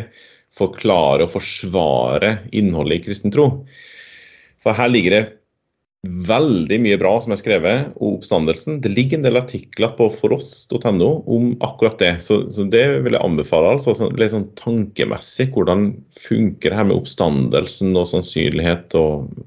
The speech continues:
masse sånne greier. Men bare det faktum at, eh,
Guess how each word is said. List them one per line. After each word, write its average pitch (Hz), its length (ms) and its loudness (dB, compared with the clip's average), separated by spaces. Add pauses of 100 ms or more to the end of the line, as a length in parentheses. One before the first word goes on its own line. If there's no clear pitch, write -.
(160)
masse 90 300 -4
sånne 85 220 0
greier. 87 300 2 (640)
Men 110 200 6
bare 117 220 4
det 117 160 4
faktum 104 720 -4
at, - 480 -10 (380)
eh, 95 500 2